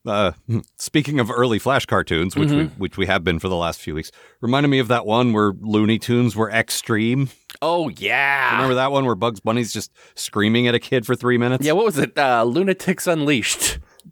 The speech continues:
Speaker 1: Well, that's what they were making fun of, yeah.
Speaker 2: Yes.
Speaker 1: But this was a Flash cartoon that was just, like, mocking the hell out of that terrible idea.
Speaker 2: Ugh, boy.
Speaker 1: And the, that's, that's what The Batman reminded me of.
Speaker 2: Yeah.
Speaker 1: But, you know. But then again, that's also what Zack Snyder reminds me of. So
Speaker 2: Mm-hmm.
Speaker 1: there you go.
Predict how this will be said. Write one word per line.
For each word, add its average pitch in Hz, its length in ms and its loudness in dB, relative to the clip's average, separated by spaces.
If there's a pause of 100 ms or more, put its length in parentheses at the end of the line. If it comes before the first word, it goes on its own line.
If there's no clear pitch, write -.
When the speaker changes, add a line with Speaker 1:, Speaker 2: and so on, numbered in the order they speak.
(100)
Speaker 1:
Well, 170 140 2
that's 175 180 2
what 170 100 2
they 151 80 2
were 127 60 4
making 101 280 2
fun 117 220 2
of, 76 140 -6
yeah. 87 260 -2
Speaker 2:
Yes. 131 460 -2
Speaker 1:
But 117 140 0
this 123 140 0
was 113 120 0
a 104 60 -4
Flash 110 260 0
cartoon 90 440 0
that 87 80 -2
was 82 180 -8
just, - 200 -10
like, 80 240 -6
mocking 92 640 -4
the 82 60 -8
hell 87 200 -4
out 76 100 -6
of 73 60 -12
that 80 140 -8
terrible 76 360 -10
idea. 87 340 -12
Speaker 2:
Ugh, 101 260 0 (320)
boy. - 120 -14
Speaker 1:
And 120 160 4
the, 104 120 2 (100)
that's, 120 280 -2
that's - 240 -2
what 117 180 -2
The 104 160 2
Batman 87 420 -2
reminded 76 400 -8
me 69 100 -18
of. - 80 -12
Speaker 2:
Yeah. 92 260 -2
Speaker 1:
But, - 100 -20 (340)
you - 100 -14
know. - 140 -20 (120)
But 170 120 -2
then 190 180 -2
again, 151 400 0 (160)
that's 123 200 -2
also 131 260 2
what 107 200 0
Zack 107 200 0
Snyder 120 300 0
reminds 80 340 -2
me - 100 -8
of. 69 200 -16
So 104 80 -4
Speaker 2:
Mm-hmm. 95 260 -4 (500)
Speaker 1:
there - 180 -12
you 65 60 -18
go. - 180 -16